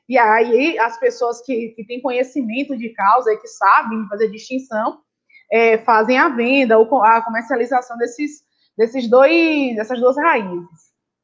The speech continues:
Bom, além disso, né, são preparadas com diversas finalidades, como alimentação e medicamento. E aí a gente volta lá na, na, na aula que a Pro falou sobre as ervas medicinais.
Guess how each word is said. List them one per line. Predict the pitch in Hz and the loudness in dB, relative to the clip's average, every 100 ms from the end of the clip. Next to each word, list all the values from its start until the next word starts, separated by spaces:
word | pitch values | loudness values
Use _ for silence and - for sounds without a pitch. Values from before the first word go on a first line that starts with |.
| _ _ _ _ _ _ _ _ | _ _ _ _ _ _ _ _
Bom, | - 240 - - _ - - - 640 | 0 0 0 -10 _ -20 -4 2 4
além | 508 330 | 6 4
disso, | 262 202 254 285 - 165 170 | 0 -2 -4 -4 -6 -16 -6
né, | 214 403 - - _ _ | -4 -4 -6 -20 _ _
são | - 359 415 | -4 -2 2
preparadas | 359 349 262 214 214 247 202 190 - - | 0 2 2 4 4 2 0 -8 -12 -10
com | 247 247 | -6 -4
diversas | 262 214 233 302 370 - | -4 -2 0 -2 -2 -14
finalidades, | 370 330 339 262 208 185 180 - | -6 -2 -2 0 0 0 -4 -12
como | 262 254 | -6 -2
alimentação | 262 233 233 285 277 254 262 269 | -2 -2 -2 -2 -2 -4 -2 -2
e | 285 | 0
medicamento. | 285 262 269 330 330 226 196 175 170 _ _ _ | 0 -2 0 0 0 -6 -10 -14 -20 _ _ _
E | 220 | 0
aí | 247 | 2
a | 262 | 2
gente | 262 311 | 0 -2
volta | 233 226 269 370 349 | 0 4 4 4 2
lá | 262 214 233 | 4 4 4
na, | 277 262 240 | 2 0 0
na, | 220 214 208 202 | -2 -4 -4 -2
na | 233 220 | 0 2
aula | 214 233 | 2 0
que | 254 | -2
a | 254 | -2
Pro | 262 | -4
falou | 262 226 233 | -2 0 -2
sobre | 269 - 240 240 277 311 - | -4 -4 -2 -2 -2 -4 -2
as | 233 220 | -2 0
ervas | 233 240 262 | -2 -2 -2
medicinais. | 285 240 262 370 320 202 160 | -2 -4 -8 -8 -4 -4 -4